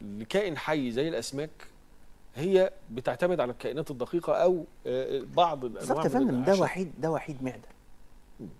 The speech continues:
Speaker 2: وحيد معدة ملوش أسنان. يعني، يعني أنت حضرتك ما، ما،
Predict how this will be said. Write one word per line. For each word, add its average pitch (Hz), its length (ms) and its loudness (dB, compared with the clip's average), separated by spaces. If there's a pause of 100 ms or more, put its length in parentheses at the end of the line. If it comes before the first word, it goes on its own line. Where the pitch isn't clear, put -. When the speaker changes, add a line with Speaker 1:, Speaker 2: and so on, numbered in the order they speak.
(320)
Speaker 2:
وحيد 135 240 -6
معدة 117 280 -2 (440)
ملوش 127 220 -4
أسنان. 127 540 -2 (600)
يعني، 104 220 -8 (100)
يعني 104 400 -6
أنت - 160 -12
حضرتك 117 360 -2
ما، 113 180 -6
ما، - 180 -8